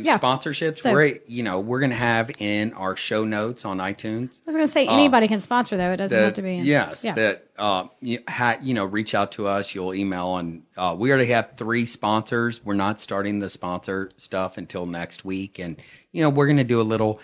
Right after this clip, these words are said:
Speaker 2: sixty-second ad and stuff like that if you're interested, uh, in sponsorship.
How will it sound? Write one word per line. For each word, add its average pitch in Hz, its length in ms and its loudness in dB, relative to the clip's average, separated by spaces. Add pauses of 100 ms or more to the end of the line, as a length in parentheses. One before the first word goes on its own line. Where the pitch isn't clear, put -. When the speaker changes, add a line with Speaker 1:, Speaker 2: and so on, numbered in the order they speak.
(180)
Speaker 2:
sixty-second 104 920 -8
ad 92 480 -6
and 87 140 -10
stuff - 280 -8
like 87 140 -10
that 87 200 -6
if - 140 -14
you're 82 140 -8
interested, 76 760 -14 (280)
uh, 82 200 -6 (100)
in 92 220 -2
sponsorship. - 800 -8